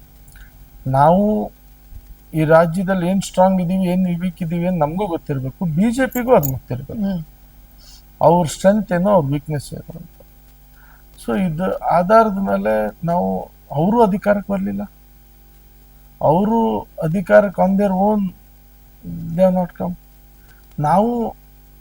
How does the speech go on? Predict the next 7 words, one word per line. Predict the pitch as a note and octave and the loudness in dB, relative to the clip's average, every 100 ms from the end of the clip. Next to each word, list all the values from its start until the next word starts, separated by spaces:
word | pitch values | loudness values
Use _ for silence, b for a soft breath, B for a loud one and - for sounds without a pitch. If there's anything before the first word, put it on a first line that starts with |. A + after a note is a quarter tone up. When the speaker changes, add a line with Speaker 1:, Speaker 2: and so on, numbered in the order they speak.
| - - | -20 -12
Speaker 1:
ನಮ್ಮ | D3+ D#3 G3+ A3 | -2 0 2 0
ಕ-, | - G#3 G#3 G3 F#3+ F#3+ | 4 6 8 8 4 2
ಒಂದು | F#3+ F#3+ F#3 | 0 -2 -2
ಶಕ್ತಿ | F3 F3+ - G#3+ | -4 -6 -6 -4
ಮೇಲೆ | G3+ G3+ G3 | -2 2 2
ಅಧಿಕಾರಕ್ಕೆ | E3+ F#3+ G3 F#3+ F#3 | 0 2 2 2 -2
ಹೋಗೋದಕ್ಕೆ | F#3 F3+ E3+ E3+ - F#3+ F#3 | -6 -4 -6 -8 -8 -6 -4